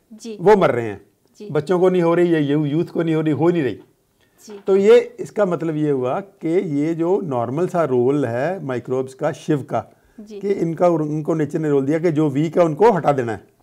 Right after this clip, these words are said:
Speaker 1: जी।
Speaker 2: तो हमारा क्या रो-, बनता है, हम, हम क्या कर सकते हैं कि हम अपने आप को स्ट्रॉन्ग करें।
Speaker 1: जी।
Speaker 2: अगर इन वायरस से बचना है,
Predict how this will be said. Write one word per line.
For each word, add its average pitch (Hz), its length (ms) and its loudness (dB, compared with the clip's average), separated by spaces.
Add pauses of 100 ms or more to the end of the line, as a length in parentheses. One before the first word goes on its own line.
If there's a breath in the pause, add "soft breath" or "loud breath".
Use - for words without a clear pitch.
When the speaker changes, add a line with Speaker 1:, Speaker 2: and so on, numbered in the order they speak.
(240)
Speaker 1:
जी। 196 260 -16
Speaker 2:
तो - 680 2 (520)
हमारा 160 340 6
क्या 214 220 4 (380)
रो-, 143 220 0
बनता 131 400 -4
है, 156 320 0 (220)
हम, 117 180 -10
हम 135 120 -6
क्या 185 180 2
कर 160 120 0
सकते 139 280 -6
हैं 175 60 -8
कि 170 40 -4
हम 180 140 4
अपने 190 200 2
आप 185 100 4
को 285 200 0 (720)
स्ट्रॉन्ग 202 320 2
करें। 113 200 -4 (260)
Speaker 1:
जी। 202 320 -16 (600)
Speaker 2:
अगर 165 200 2
इन 180 200 -2
वायरस 147 440 2
से 156 100 -2
बचना 165 360 0
है, 120 320 -4